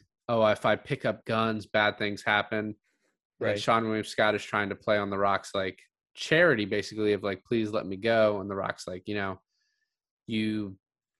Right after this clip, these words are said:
Speaker 1: bet with the wrong people, you owe the wrong people money, you slept with the wrong man's wife." And I, like, wrote that down 'cause it's like, "Well, that,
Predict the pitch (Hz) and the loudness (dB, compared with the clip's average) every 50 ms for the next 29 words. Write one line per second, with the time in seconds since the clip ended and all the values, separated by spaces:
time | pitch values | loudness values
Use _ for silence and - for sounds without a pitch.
0 | _ _ _ _ _ 165 160 156 156 - - 160 156 151 - 156 147 156 151 151 | _ _ _ _ _ 4 4 4 2 0 -2 -2 -2 -2 0 0 2 4 4 4
1 | 147 143 - - 180 165 156 - 160 156 151 147 131 123 - - 143 156 151 151 | 4 2 0 0 2 0 2 2 2 2 2 2 2 0 0 2 2 2 4 2
2 | 156 151 151 143 - 165 143 139 143 143 147 151 151 156 147 135 120 113 - - | 2 2 0 0 -2 -4 -6 -4 -2 0 2 2 2 2 2 0 0 -2 -4 0
3 | - 160 147 139 - - 147 - 143 147 147 143 147 143 147 143 143 139 139 - | 2 2 2 2 0 -4 -6 -4 -2 0 2 2 2 2 2 2 0 0 -2 2
4 | 147 147 151 156 156 156 - 107 101 101 101 101 - 107 104 98 - 98 98 - | 4 4 4 4 2 0 -6 -6 -4 -4 -4 -4 -2 -2 -2 -2 -2 -4 -4 -4
5 | 95 98 95 - 95 92 92 92 92 95 - _ - 101 - 110 - | -4 -6 -6 -8 -12 -14 -12 -10 -10 -10 -12 _ -12 -10 -8 -8 -8